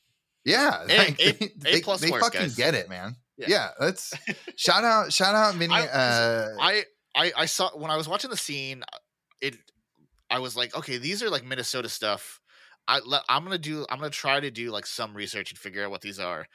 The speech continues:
Speaker 2: And I literally typed it in, and it was the first thing that popped up in Google, and it had everything fucking listed out. And I was like, "Oh, wow, they made this real easy for me."
Speaker 1: Uh, man, I love it. And so Charlie comes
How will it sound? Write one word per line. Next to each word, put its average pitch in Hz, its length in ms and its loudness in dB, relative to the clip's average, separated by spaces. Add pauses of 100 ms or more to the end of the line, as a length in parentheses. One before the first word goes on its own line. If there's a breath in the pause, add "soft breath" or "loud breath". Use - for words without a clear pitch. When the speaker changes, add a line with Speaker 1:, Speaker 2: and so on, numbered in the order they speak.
(240 soft breath)
Speaker 2:
And 117 80 -2
I 127 60 4
literally 170 460 -2
typed 135 280 -4
it 139 80 -6
in, 139 80 -2
and 139 80 -10
it 123 60 -8
was 113 120 -12
the 104 160 -16
first 135 280 -6
thing 139 120 -12
that 127 140 -6
popped 110 280 -8
up 120 120 -8
in 113 100 -10
Google, 98 400 -10 (580)
and 131 100 -6
it 110 60 2
had 123 160 4
everything 135 540 -2
fucking 117 360 -6
listed 98 300 -8
out. 98 220 -2 (240 loud breath)
And 107 80 -8
I - 20 -4
was 104 80 -6
like, 107 100 -8
"Oh, 139 80 -6
wow, 139 260 0 (300)
they 113 80 -4
made 123 200 -2
this 117 160 -8
real 117 160 -6
easy 120 160 -10
for 95 180 -12
me." 90 140 -16 (1200)
Speaker 1:
Uh, 107 260 0 (180)
man, 104 380 0
I 117 160 2
love 107 340 0
it. 87 180 -8
And 113 180 -8
so 120 520 0 (640 soft breath)
Charlie 170 840 2
comes 123 640 -4